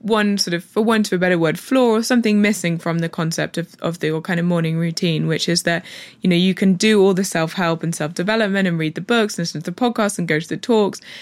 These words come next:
But if you don't have that complete drive and the effort, you, you may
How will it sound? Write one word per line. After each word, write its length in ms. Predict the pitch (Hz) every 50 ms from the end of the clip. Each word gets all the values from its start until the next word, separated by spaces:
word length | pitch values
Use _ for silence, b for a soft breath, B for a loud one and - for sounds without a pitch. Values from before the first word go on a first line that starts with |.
| B B B B B _
But 240 | - 202 202 - - _ _ _ _ _ -
if 120 | - 202 190
you 100 | 220 214
don't 240 | 214 214 214 208
have 340 | 214 208 - 208 202 196 -
that 180 | - 175 - -
complete 360 | - 185 170 208 180 151 -
drive 420 | - - 208 202 196 190 185 180
and 120 | 175 175 170
the 100 | - -
effort, 360 | 180 190 - - 180 165 -
you, 220 | - 185 196 185 -
you 140 | - 202 196
may 360 | 190 190 190 185 185 190